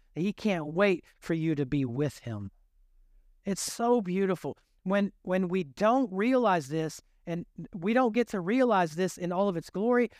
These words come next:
our heavenly bodies and our, and our future home, until our soon returning King returns. But when we die, you know that, that Jesus is not bound by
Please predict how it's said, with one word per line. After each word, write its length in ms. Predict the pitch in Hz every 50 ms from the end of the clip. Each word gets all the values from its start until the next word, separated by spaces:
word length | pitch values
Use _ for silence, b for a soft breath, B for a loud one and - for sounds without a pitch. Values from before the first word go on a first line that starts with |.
| b b
our 160 | 180 165 165
heavenly 480 | 151 - 208 226 226 226 233 214 208 190
bodies 420 | 156 185 196 214 220 226 233 180
and 80 | 196 185
our, 140 | 170 160 - - _ _ _
and 100 | 196 185
our 120 | 170 165 143
future 640 | - - 190 220 247 220 - - 226 214 208 185 -
home, 400 | - 208 220 240 254 269 254 220 - _ _ _ _ -
until 720 | - 185 190 180 - - 277 302 311 269 220 208 214 - - _ _ -
our 160 | 180 180 180
soon 340 | 170 - - 247 262 277 262
returning 520 | 262 269 254 - - 247 233 220 220 214 208
King 300 | - 240 240 240 233 208
returns. 580 | 180 175 - - 208 208 175 214 208 - - _ _ _ _ _ _ -
But 460 | 156 202 247 262 - - - - - _ _ _ _ _ _ _
when 380 | - 135 135 160 190 226 247 240
we 120 | 240 240
die, 200 | 208 226 202 160 160
you 100 | 185 233
know 140 | 262 269 262
that, 200 | 226 190 139 - _ _ _ _ _ _ _ -
that 220 | 175 175 170 - _ _ _ _ _ _ - 165
Jesus 640 | 151 139 160 240 262 247 233 254 240 208 - - - _ -
is 200 | 185 180 156 175
not 360 | 180 190 202 220 220 208 - _ _ _ -
bound 640 | 170 143 131 175 180 196 202 214 220 214 196 165
by 420 | 151 156 139 139 131 127 127 117